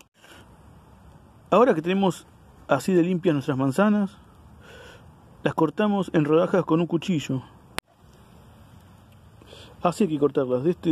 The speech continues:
grosor, todas las manzanas, y después las ponemos en un tupper.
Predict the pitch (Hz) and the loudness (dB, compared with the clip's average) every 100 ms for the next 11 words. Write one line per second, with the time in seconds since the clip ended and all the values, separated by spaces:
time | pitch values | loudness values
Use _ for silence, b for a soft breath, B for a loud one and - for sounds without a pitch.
0 | 143 139 147 202 220 214 - - - - | 0 2 0 0 -2 -4 -12 -20 -20 -20
1 | - - - B B B B B B B | -20 -20 -20 B B B B B B B
2 | - 202 185 156 151 147 208 208 190 - | -4 2 4 2 -2 -4 -2 -2 -4 -8
3 | - - - - - - - 165 - 196 | -20 -20 -20 -20 -20 -12 -2 -2 2 2
4 | 190 170 143 165 180 165 160 139 190 180 | 2 0 -2 -2 -2 -2 -2 2 2 2
5 | 185 | -2